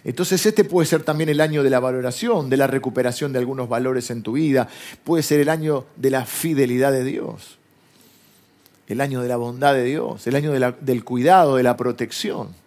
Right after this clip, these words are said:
¿Ves? Depende de, de cómo lo interpretes. La gratitud te puede, eh,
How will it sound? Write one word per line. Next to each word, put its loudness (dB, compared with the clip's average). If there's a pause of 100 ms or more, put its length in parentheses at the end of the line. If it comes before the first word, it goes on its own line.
(520)
¿Ves? -2 (260)
Depende -2
de, 0 (200)
de -2
cómo -2
lo 2
interpretes. -6 (400)
La 4
gratitud 4 (360)
te 4
puede, 6 (320)
eh, 4